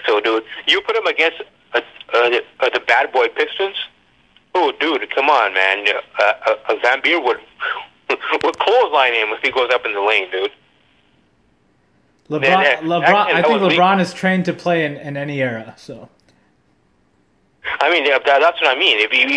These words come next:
Speaker 1: if you put him there, that's, I think the league, I think the league has become soft.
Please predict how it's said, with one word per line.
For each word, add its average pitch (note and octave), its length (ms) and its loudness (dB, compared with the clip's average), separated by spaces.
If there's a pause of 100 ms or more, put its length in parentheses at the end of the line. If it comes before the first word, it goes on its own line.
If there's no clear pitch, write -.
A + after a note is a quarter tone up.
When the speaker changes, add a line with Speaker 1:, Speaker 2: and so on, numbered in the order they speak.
Speaker 1:
if B2+ 120 -4
you D3+ 60 -4
put F#3+ 160 0
him D3 120 -2
there, B2+ 220 2
that's, A#2 220 0 (160)
I A#2 280 0
think D#3+ 120 -2
the B2+ 60 0
league, B2+ 320 0 (320)
I - 40 0
think E3+ 120 2
the D3+ 80 2
league F#3 140 0
has D3 100 -2
become B2 280 -2
soft. D3 420 2